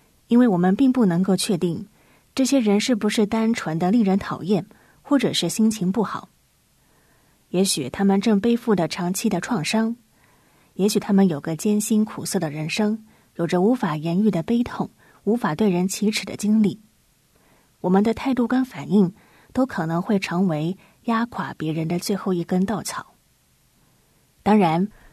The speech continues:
这不表示我们要认同或者是合理化对方不正确的态度跟行为，只是论断跟批评，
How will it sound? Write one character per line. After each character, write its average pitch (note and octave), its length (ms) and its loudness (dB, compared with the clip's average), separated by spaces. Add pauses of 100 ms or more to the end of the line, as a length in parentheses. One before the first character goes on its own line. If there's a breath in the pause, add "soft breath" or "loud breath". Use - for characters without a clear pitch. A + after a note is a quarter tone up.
(160 soft breath)
这 C#4+ 100 2
不 C#4 140 4
表 D#3+ 220 -2
示 F#3+ 320 -2
我 E3+ 100 -4
们 E3+ 200 0
要 G#3+ 180 2
认 B3 200 2
同 E3 380 -4
或 G#3+ 160 -2
者 F#3 100 -2
是 D3+ 160 -4
合 G3 220 -2
理 G#3+ 160 -2
化 E3 260 -4
对 G3+ 200 0
方 G#3 200 0
不 F#3 160 0
正 G#3+ 240 0
确 G3 140 -2
的 D#3 100 -4
态 G3+ 240 -4
度 F3+ 160 -2
跟 G#3 160 0
行 F3 240 -2
为， D3+ 320 -6 (1080 soft breath)
只 G3 100 0
是 A#3+ 160 2
论 A#3+ 300 2
断 G#3 240 2
跟 A3 180 0
批 C4 220 -4
评， E3+ 460 -4